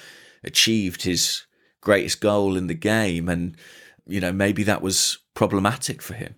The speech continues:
in the second half of his reign. I think he's in a position now where he's had a bit more time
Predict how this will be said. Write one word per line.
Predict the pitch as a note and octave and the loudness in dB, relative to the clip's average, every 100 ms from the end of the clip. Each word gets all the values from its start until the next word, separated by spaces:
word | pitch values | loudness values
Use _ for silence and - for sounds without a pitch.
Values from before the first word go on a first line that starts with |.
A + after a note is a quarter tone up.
| - | -8
in | E2 | -2
the | |
second | E2 G2+ - | 0 0 -2
half | F2+ F2+ - | 0 0 -2
of | E2 | -4
his | - | -2
reign. | F2+ G#2 F2 - - - - - | 0 2 0 -2 -12 -18 -16 -8
I | - | -4
think | - C3+ G2 - - _ _ _ _ | 2 2 0 -6 -14 _ _ _ _
he's | - G#2 B2 G#2 | -4 4 4 4
in | |
a | G2 | 0
position | F2+ F#2 - F#2 | 0 2 2 2
now | F2 E2+ | 4 4
where | E2 | 4
he's | E2+ E2+ | 2 0
had | F#2 | 0
a | D#2+ | 0
bit | G2 - | 2 2
more | F2 | 0
time | - - F2 F2 E2 D#2+ | -4 -2 0 0 -2 -6